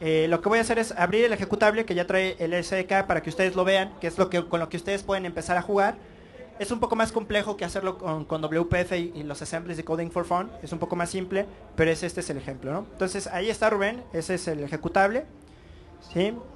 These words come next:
Y, eh, ahora lo estamos haciendo, pero desde la P C. Lo interesante es que ahora podemos acceder a todos estos controles desde la P C y podemos leer todos esos valores, ¿no?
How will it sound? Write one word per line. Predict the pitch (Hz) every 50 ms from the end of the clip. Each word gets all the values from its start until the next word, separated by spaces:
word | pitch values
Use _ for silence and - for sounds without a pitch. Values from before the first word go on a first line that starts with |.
| - - - - - - - - - - - - - - - - - - - - - - -
Y, | 185 196 202 214 220 220 220 -
eh, | - 185 185 185 185 185
ahora | 185 185 202 220 233 254
lo | 233
estamos | - - 233 240 233
haciendo, | 226 214 - 226 226 214 220 220 220
pero | 214 185 175
desde | 175 160 170 170
la | 160 156
P | - 190 185
C. | - 208 196 185
Lo | 170
interesante | 165 156 - 180 175 156 185 202 202 208 226
es | 208 -
que | - 220 190
ahora | 190 196 214 226 233 233 214 220
podemos | - 175 170 180 190 175 185
acceder | 170 - - 175 165 175 180 185 185 180 - - - -
a | 170 165 160
todos | - 208 220 226 208 214
estos | 208 208 202 180
controles | - 190 180 - 185 190 185 180 170
desde | 185 190 180 202 190
la | 180 180
P | - 185 180
C | - 190 180 185 196 - - - - - -
y | 160
podemos | - 170 175 170 180 190 180 180 - - 180
leer | 175 165 180 180 170 175
todos | 180 175 165 156
esos | 165 147 160 156 139
valores, | 139 131 131 127 120 117 117 - 170
¿no? | 185 247 262